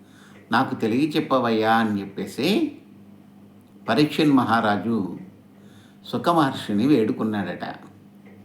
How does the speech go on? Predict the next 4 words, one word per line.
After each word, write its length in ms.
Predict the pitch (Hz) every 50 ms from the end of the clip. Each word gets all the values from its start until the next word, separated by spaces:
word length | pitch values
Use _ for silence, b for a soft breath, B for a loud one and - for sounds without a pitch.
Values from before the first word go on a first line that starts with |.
| - B B B B B B B B -
అప్పుడు 280 | - - - 131 123
సుఖమహర్షి 1040 | - - - - 120 120 127 127 117 110 101 - - 123 151 202 277 330 - - - - - - B B B B B B B B B B B - -
శ్రీకృష్ణావతార 1080 | - 139 156 160 180 156 - - - 156 147 143 139 131 127 135 127 123 120 101 95 104
ఘట్టాన్ని, 720 | 95 - 117 123 127 120 113 117 135 170 185 - -